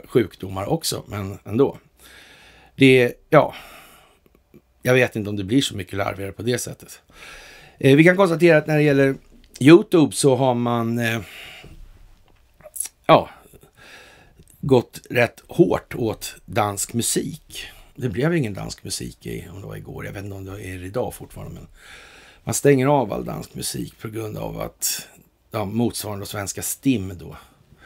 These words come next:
stim-avgifterna, där ersättningen till musikerna måste sänkas, tyckte YouTube. Och, eh, ja, då kan man väl säga, vem fan är det som bestämmer här egentligen?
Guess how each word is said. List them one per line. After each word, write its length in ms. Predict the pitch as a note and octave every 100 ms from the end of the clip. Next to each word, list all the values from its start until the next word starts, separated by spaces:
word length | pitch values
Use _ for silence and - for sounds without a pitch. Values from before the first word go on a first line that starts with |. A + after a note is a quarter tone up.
| - - -
stim-avgifterna, 840 | - - G2 F#2+ F#2+ G#2+ - - -
där 540 | - C3+ A#2+ - A2+
ersättningen 480 | - G#2+ G2 G#2 G2+
till 120 | G#2
musikerna 560 | G#2+ A2+ - - F#2+ G2+
måste 260 | G2 -
sänkas, 880 | F2+ - - A#2+ A2 - - D3+ -
tyckte 380 | - - _ - -
YouTube. 520 | - - _ - - - _ _ _ _ _ - - - - - - _
Och, 600 | - A#2+ G#2 _ _ _ B2+
eh, 340 | A#2 A2 G#2+ G2+ - _ -
ja, 380 | F#3 B2+ E3 F3+
då 200 | C#3+ C3
kan 200 | - -
man 140 | -
väl 100 | -
säga, 240 | - B2+ A#2
vem 140 | B2+
fan 280 | C3+ A#2 A#2+
är 40 |
det 60 | G#2
som 160 | - A2+
bestämmer 500 | - - D3 G#3+ D3+
här 160 | A2
egentligen? 420 | - - - -